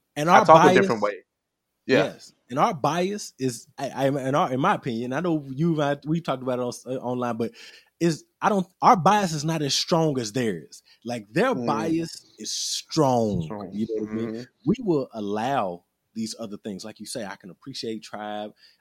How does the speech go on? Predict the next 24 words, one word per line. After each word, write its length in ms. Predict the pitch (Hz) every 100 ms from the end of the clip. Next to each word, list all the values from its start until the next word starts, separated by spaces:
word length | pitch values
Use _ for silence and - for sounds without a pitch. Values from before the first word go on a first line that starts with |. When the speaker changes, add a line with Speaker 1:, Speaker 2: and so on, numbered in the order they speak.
| _
Speaker 1:
I 100 | 90
can 140 | -
say 240 | - 131 127
this 220 | 120 -
about 420 | 101 110 107 107 _ - _ -
Q-Tip. 760 | - 110 - 110 107 107 104 - _
Uh, 60 | 87
Speaker 2:
Mm-hmm. 240 | 175 147
Speaker 1:
I 60 | 92
can 160 | - -
say 280 | - 127 117
this 200 | 113 -
about, 460 | 101 113 104 101 - _ _ _
uh, 280 | 95 95 92
um, 500 | - 92 90 87 82 _ _ - 82
uh, 300 | 80 78 73 _ _
you 80 | 110
know, 200 | 92 87 -
Busta 260 | 123 - 104
Rhymes 800 | 110 117 113 110 110 107 107 101 95
and, 180 | 92 92
you 80 | 151
know, 140 | 127
Speaker 2:
Yeah. 220 | 110 101